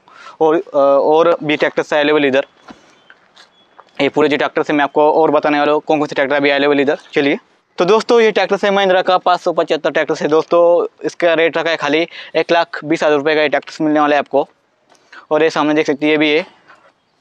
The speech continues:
पाँच सौ पचहत्तर महिंद्रा का डीआई है, ये भी एक लाख बीस हज़ार का आपको मिल जाएगा। और आगे दोस्तों, ये है महिंद्रा का पाँच सौ पचहत्तर डीआई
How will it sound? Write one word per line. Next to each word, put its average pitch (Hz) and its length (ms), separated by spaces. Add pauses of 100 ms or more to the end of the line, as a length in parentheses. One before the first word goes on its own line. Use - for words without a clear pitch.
पाँच 151 140
सौ 160 120
पचहत्तर 156 440
महिंद्रा 147 360
का 147 100
डीआई 135 340
है, 139 160 (280)
ये 139 100
भी 151 300
एक 151 180
लाख 156 100
बीस 147 180
हज़ार 139 220
का 147 140 (260)
आपको 143 160
मिल 147 140
जाएगा। 120 280 (1500)
और 147 120
आगे 151 240
दोस्तों, 170 260
ये 156 120
है 151 200 (320)
महिंद्रा 160 260
का 160 140
पाँच 156 220
सौ - 120
पचहत्तर 156 500
डीआई 143 300